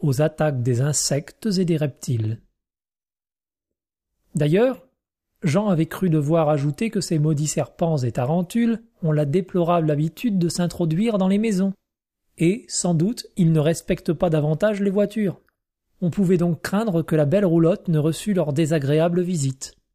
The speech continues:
C'est pourquoi, le soir venu, avec quel soin on cherchait sous les lits, sous les meubles, dans les coins et recoins. Napoléon jetait des cris aigus lorsqu'elle s'imaginait apercevoir une de ces vilaines bêtes.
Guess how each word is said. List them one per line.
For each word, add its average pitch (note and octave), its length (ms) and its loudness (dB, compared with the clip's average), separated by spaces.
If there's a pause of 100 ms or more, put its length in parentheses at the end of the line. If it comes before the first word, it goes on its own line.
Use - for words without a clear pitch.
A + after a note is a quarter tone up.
(1040)
C'est - 160 -6
pourquoi, A#3 500 -2 (320)
le D#3+ 120 -2
soir G3 280 0
venu, F3+ 420 0
avec D3+ 260 -2
quel D#3 160 0
soin G#3 340 -2
on D#3+ 120 0
cherchait F3 420 -4
sous - 180 -2
les D#3+ 100 2
lits, A#3+ 240 0 (120)
sous - 180 -4
les F3 120 4
meubles, G3 500 0
dans D#3+ 140 0
les E3+ 100 2
coins A#3+ 320 -2
et F#3+ 100 0
recoins. G#3+ 460 -2 (640)
Napoléon G3 600 2
jetait F3 240 0
des F3 120 0
cris F3+ 300 -2
aigus G3 280 2
lorsqu'elle D#3 420 -2
s'imaginait E3+ 580 0
apercevoir E3 680 0
une D#3+ 160 2
de D3+ 80 0
ces D#3 160 -2
vilaines D3 300 0
bêtes. D#3+ 360 -4